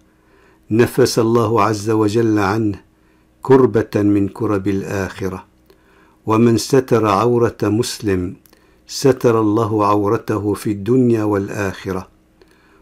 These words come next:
والله عز وجل في عون العبد ما كان العبد في عون أخيه". أيها الإخوة والأخوات، مضى أكثر من نصف رمضان،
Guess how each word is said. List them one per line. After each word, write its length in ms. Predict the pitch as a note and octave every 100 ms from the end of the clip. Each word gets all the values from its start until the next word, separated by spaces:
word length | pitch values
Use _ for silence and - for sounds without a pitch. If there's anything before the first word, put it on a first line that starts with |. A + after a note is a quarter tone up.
| _
والله 480 | G2 G#2 A2 G#2+ A2
عز 280 | G#2 G2+ G2+
وجل 640 | G#2+ G2+ G2 G#2+ G2+ G2+ - _
في 200 | - G2+
عون 340 | F2+ A2 G#2 G2+
العبد 560 | G2 F#2+ G2+ F#2+ F#2+ - _ _ _ _ _ _
ما 200 | G2 G2+
كان 380 | G2 - A2 G#2
العبد 640 | G2 G2 F#2 G2+ F2+ F2+ - _ _ _ _ _
في 220 | - G#2+
عون 340 | F#2 G2+ G2 F#2+
أخيه". 520 | F2+ - G#2 F#2 F2 - _ _ _ _ _ _ B2
أيها 300 | A#2+ C3+ A#2
الإخوة 480 | G#2+ A2 - G2 -
والأخوات، 1000 | F#2+ F2+ F#2+ F2 G#2+ F2 E2+ G#2 _ - - _ _ _ _ _ _ _ -
مضى 280 | B2 A#2+ A2+
أكثر 420 | B2+ B2+ - A2+
من 360 | G#2 G2 F#2+ G#2+
نصف 240 | - -
رمضان، 720 | F#2+ F#2+ F#2 F2+ F#2+ F2 F2+